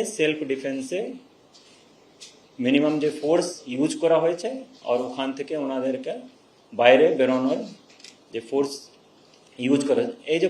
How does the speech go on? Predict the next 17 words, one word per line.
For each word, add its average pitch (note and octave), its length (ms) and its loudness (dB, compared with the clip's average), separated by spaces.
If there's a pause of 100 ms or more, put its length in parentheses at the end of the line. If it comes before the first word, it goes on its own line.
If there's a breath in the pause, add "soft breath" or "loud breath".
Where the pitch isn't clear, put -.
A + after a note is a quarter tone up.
পুরো F3 160 4 (140)
ঘটনাক্রম E3+ 560 0 (120)
আছে, C3 200 -6 (1080)
বারোটা D#3 340 10 (100)
এগারো D3 340 8 (420)
ওনারা C3+ 240 2 (120)
পৌঁছেছেন D#3+ 420 -2 (100)
ওখানে, E3 300 -8 (440)
তারপরে C#3 340 2 (120)
বারোটা D#3 360 6 (120)
আঠারো C#3 400 4 (120)
around C#3 280 0 (180)
ফার্স্ট C#3 300 -2
ব্যারিকেড C#3+ 380 -2 (100)
ভেঙেছেন, C#3+ 400 -6 (140)
স্কেলিং C3 340 2 (100)
হয়েছে, D3+ 240 -4